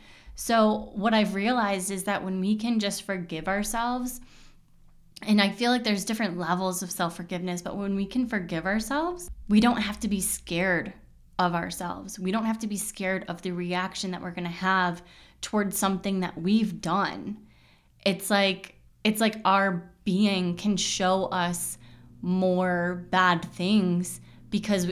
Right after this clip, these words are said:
it knows that we're not going to be so mean to it, you know? Which leads me to my next takeaway, number two,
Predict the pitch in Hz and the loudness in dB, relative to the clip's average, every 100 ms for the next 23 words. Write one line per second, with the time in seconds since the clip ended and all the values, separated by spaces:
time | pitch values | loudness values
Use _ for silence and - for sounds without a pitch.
0 | 185 202 190 185 185 190 185 175 180 - | 0 -2 0 0 2 2 0 0 -2 -2
1 | 180 180 170 175 180 - - 185 185 180 | -2 0 0 0 0 -4 -6 -2 -2 -2
2 | 180 170 190 180 - 190 180 175 190 285 | -4 -4 -2 -2 0 0 2 2 6 8
3 | 269 233 165 165 - - - - - - | 8 4 -4 -4 -6 -8 -14 -18 -16 -8
4 | 185 190 190 220 277 269 - - - - | -2 0 2 4 4 2 -14 -16 -16 -14
5 | - - 185 - 214 226 220 214 208 214 | -10 -4 -4 2 2 2 4 4 2 0
6 | 208 196 190 190 208 190 175 185 277 - | 0 0 0 -2 -4 -2 0 0 -2 -6
7 | - 175 175 170 170 180 175 175 - 311 | -8 -6 -4 -6 -4 -4 -6 -6 -6 -4
8 | 240 208 254 | -2 -2 -4